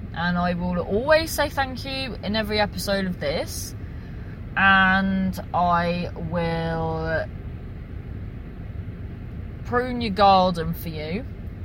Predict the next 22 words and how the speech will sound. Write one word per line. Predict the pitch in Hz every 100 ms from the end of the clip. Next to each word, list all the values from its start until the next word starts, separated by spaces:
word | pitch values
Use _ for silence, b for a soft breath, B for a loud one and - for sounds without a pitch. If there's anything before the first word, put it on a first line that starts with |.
| - -
And, | 190 185 185 180 180 180 180 - - -
oh | - -
God, | - - -
is | -
she | -
coming | - - -
over? | - - - - - - - - - - - - - 156
No, | 151 139 135 -
she's | - - -
folding | - 170 165 151
her | 147
chair | - 139 139 139
up. | 135 -
Harriet, | 160 147 139 - -
calm | - 170 165 165 165 -
the | 151
fuck | - 160 160 -
down. | - - - - B B B B B B - -
And | 185 185 185
then | 294 247 220 247 - - - -
I | 214 214 208 214 214 - - -
will, | 196 214 208 208 208 202